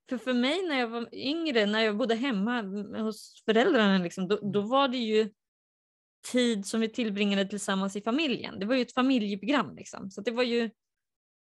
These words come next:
Speaker 1: det vi gjorde gemensamt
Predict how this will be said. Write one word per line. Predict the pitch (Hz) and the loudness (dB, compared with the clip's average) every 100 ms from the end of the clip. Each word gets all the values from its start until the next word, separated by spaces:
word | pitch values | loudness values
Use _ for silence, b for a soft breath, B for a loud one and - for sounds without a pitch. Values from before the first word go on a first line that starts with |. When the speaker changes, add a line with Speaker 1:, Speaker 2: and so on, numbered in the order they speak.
| _ _ - 196 | _ _ -8 -6
Speaker 1:
det | 233 233 233 214 | -2 0 0 0
vi | 214 | -2
gjorde | 220 214 175 196 | -4 -4 -2 0
gemensamt | 196 208 294 359 156 - - - 196 | 0 0 2 0 -2 -6 -8 -10 -14